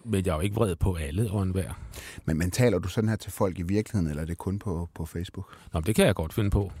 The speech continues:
Speaker 2: Det kan du godt?
Speaker 1: Ja, det kan jeg sådan set godt. Øh, og det, det har jeg jo fået at vide, at man skal skrive på Facebook, som man taler til folk i virkeligheden. Så er jeg jo nødt til at tale til folk i virkeligheden på den her måde, hvis jeg er meget utilfreds.
Speaker 2: Okay.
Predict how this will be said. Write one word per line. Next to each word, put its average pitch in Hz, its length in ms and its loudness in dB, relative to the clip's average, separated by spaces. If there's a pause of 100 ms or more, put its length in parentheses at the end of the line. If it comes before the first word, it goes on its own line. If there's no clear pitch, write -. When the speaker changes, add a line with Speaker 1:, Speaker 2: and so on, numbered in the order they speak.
(100)
Speaker 2:
Det 120 80 -6
kan 170 100 0
du 135 60 2
godt? 117 160 2 (120)
Speaker 1:
Ja, 95 220 2
det 127 120 4
kan 190 80 6
jeg 139 100 6
sådan 139 100 4
set 104 160 2
godt. 101 360 2
Øh, 104 200 6
og 101 100 6
det, 101 140 2
det 135 100 8
har 160 80 8
jeg 160 60 8
jo 113 100 8
fået 101 180 6
at 92 60 4
vide, 101 180 6
at 127 60 4
man 101 160 4
skal 95 200 0
skrive 135 240 4
på 160 80 2
Facebook, 107 460 2
som 110 120 2
man 104 120 4
taler 107 280 2
til 110 140 0
folk 90 260 -2
i - 20 2
virkeligheden. 95 560 2
Så 110 120 0
er 123 40 4
jeg 123 60 6
jo 101 60 4
nødt 98 140 0
til - 100 -4
at 95 60 0
tale 92 200 0
til 98 120 -4
folk 87 240 -6
i 104 40 0
virkeligheden 92 360 0
på 90 80 0
den 87 160 2
her 92 80 2
måde, 92 200 2
hvis 95 200 0
jeg 101 40 4
er 90 40 2
meget 85 200 4
utilfreds. 101 600 2
Speaker 2:
Okay. - 100 -20